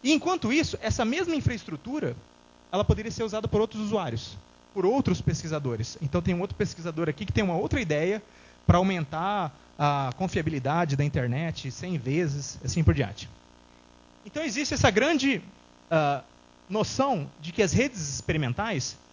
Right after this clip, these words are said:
são como se fossem L H Cs para os pesquisadores e, ah, experimentadores de redes.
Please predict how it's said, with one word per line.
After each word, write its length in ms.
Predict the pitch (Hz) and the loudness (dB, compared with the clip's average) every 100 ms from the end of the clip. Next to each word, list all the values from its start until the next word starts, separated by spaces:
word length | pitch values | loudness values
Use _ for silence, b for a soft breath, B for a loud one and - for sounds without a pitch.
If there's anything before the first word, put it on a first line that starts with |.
| - | -16
são 200 | - 220 | -6 -4
como 180 | 214 233 | -2 2
se 80 | - | 4
fossem 220 | 247 247 | 2 0
L 80 | 240 | -6
H 160 | 233 | -4
Cs 480 | 208 - 208 - - - - - | -4 -4 -4 -6 -14 -20 -20 -10
para 240 | 185 202 | -4 -2
os 380 | 214 202 - - - - - | -2 -2 -8 -14 -18 -20 2
pesquisadores 760 | 202 - 202 165 220 247 190 | 2 2 -2 0 0 0 -6
e, 240 | 208 240 - | -8 -8 -6
ah, 220 | 180 175 | -2 -2
experimentadores 760 | 175 - 208 220 190 170 214 202 | 0 2 2 2 0 0 -4 -4
de 80 | |
redes. 460 | 214 147 113 104 - | -4 -4 -4 -8 -10